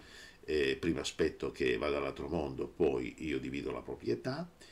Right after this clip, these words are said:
eh, se tu vuoi andare vai, probabilmente io non sono giusto, ha, eh, diviso la proprietà in due parti, una l'ha dato a un figlio,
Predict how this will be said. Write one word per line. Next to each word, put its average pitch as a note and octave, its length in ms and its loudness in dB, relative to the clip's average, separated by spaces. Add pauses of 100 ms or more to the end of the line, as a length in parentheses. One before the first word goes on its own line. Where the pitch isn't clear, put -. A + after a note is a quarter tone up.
(320)
eh, C2+ 720 0
se D2 180 -2
tu D#2 100 -4
vuoi C#2+ 160 2
andare C2+ 500 -2
vai, D2+ 460 0 (260)
probabilmente D2 640 -2
io D2 180 0
non B1 140 -6
sono E2 280 -2
giusto, E3+ 560 -4 (1200)
ha, A2+ 360 6
eh, D2 400 0
diviso D#2 840 4 (240)
la E2 160 0
proprietà F3 720 4 (520)
in C#3+ 180 4
due C#2 180 0
parti, - 560 -6 (680)
una C2 280 2
l'ha C#2+ 120 0
dato F#2+ 160 0
a F#3+ 40 4
un A3+ 60 0
figlio, D4 420 6